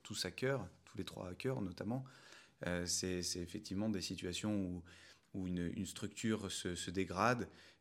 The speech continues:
Euh, certains partent, d'autres restent. Euh, des jalousies, des incompréhensions. Euh, et, et on le voit, euh,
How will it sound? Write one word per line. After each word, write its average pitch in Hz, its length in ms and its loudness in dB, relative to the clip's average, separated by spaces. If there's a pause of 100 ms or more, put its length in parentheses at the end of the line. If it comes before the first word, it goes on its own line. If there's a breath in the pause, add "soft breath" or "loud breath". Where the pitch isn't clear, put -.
Euh, 85 220 0
certains 95 720 0
partent, - 520 2
d'autres 92 340 -2
restent. 101 520 4 (380 loud breath)
Euh, 87 480 0 (160)
des 95 180 2
jalousies, 101 800 4
des 95 180 2
incompréhensions. 98 1040 2
Euh, 87 300 -2 (400 loud breath)
et, 95 240 2
et 92 40 2
on 95 120 4
le 98 40 2
voit, 113 440 6
euh, 90 340 2